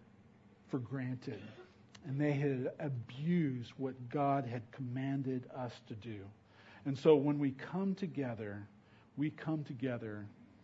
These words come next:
humbly, examining, confessing,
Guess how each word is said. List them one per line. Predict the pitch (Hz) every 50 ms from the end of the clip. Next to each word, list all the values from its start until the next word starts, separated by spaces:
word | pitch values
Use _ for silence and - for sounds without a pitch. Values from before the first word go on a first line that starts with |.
| - - - - - - - - -
humbly, | - - - - 139 131 131 123 110 95 104 104 - - _ - - - - - - - - - - - - - - - - - - - - - - - - - - - - - - - - - -
examining, | 165 143 123 104 127 139 131 131 131 123 117 113 104 101 95 110 - - - - - - - - - - - - - - - - - - - - - - - - - - - -
confessing, | - 147 139 131 - - 147 135 127 - - 139 120 104 92